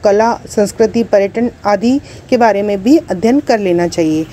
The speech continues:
विद्यार्थियों, राजस्थान जीके के जो प्रश्न मैंने आपको जो बताए हैं उसके भी जो मार्क्स होते हैं वो डेढ़ सौ ही होते हैं।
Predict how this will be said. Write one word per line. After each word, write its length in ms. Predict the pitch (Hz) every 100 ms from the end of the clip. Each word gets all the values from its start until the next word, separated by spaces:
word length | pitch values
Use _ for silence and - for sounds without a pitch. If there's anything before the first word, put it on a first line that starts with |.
| - - - - - - - -
विद्यार्थियों, 560 | 233 214 285 277 320 302
राजस्थान 560 | 202 196 208 - 262
जीके 300 | 240 220 -
के 120 | 233 247
जो 120 | 220
प्रश्न 380 | 196 208 - 233
मैंने 260 | 214 196
आपको 240 | 202 196 202
जो 160 | 190 185
बताए 400 | 180 185 185 175
हैं 160 | 196 311 - - -
उसके 460 | 247 - - - 302
भी 180 | 302 285
जो 100 | 262
मार्क्स 340 | 226 226 233
होते 180 | 202 190
हैं 60 | 320
वो 60 | 302
डेढ़ 220 | 240 202
सौ 140 | -
ही 180 | 170 165
होते 280 | 151 -
हैं। 100 | 151